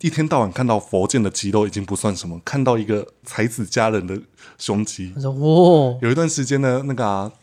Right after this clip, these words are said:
Speaker 1: 新春特辑还有做到，就是佛剑在那边运动。
Speaker 2: 对，然后剑子也开始，哎，为什么？因为就有小露一下胸肌，就是要平时去顾身材啦。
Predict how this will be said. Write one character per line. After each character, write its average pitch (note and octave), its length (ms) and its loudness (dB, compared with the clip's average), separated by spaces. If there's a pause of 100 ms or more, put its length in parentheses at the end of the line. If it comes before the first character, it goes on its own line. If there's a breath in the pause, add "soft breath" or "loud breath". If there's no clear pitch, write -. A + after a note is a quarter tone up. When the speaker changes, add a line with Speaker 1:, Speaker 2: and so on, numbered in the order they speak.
(480)
Speaker 1:
新 C3+ 200 0
春 C3 160 0
特 B2 220 0
辑 F#2 180 -6
还 G2+ 120 -2
有 F#2+ 100 0
做 G2+ 220 -2
到， G2 180 2
就 G2+ 140 -6
是 G2+ 200 -4 (380 soft breath)
佛 G2+ 200 0
剑 A2+ 160 0
在 A2 100 -2
那 G#2 60 -2
边 A2+ 200 -4
运 G2+ 180 -4
动。 E2+ 240 -4
Speaker 2:
对， B2+ 180 0
然 B2+ 140 0
后 C#3+ 80 4
剑 D3 200 2
子 B2+ 160 -4
也 A2+ 120 -6
开 A#2+ 240 -6
始， - 160 -14
哎， D3+ 160 -2
为 F#3+ 120 6
什 D#3+ 200 0
么？ A#2 180 -4
因 C#3 140 0
为 D3 260 2 (420 soft breath)
就 C#3 120 2
有 B2+ 240 6
小 A2+ 260 0
露 B2+ 220 4
一 - 20 2
下 B2+ 160 2
胸 A#2+ 240 -4
肌， A#2+ 160 -6
就 B2 140 -2
是 B2 340 -4 (120)
要 C#3+ 140 2
平 C#3 240 -2
时 C3 240 -6
去 B2 400 -2
顾 C3 200 -4
身 B2+ 240 -2
材 G#2 220 -12
啦。 A#2+ 260 -10